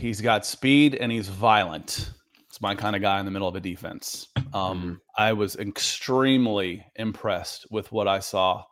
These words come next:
Speaker 1: uh, in, in limited action last year. And you know, I don't have inside contacts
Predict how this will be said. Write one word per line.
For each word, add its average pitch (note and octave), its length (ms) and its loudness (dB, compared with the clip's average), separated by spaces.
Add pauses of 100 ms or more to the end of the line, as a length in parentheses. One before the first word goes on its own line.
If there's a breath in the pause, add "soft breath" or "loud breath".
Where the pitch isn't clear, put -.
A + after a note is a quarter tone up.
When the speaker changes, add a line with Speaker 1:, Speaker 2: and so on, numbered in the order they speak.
(180)
Speaker 1:
uh, G2 260 0
in, G2+ 260 -4
in G#2 140 -6
limited G#2+ 460 0
action G2 380 0
last F#2 340 -4
year. F#2+ 320 -8 (200)
And G2 480 -4 (800)
you A#2 80 -4
know, G2+ 100 2
I G#2+ 160 6
don't C#3 300 6
have A#2 220 4
inside G#2 400 0
contacts G2+ 640 -4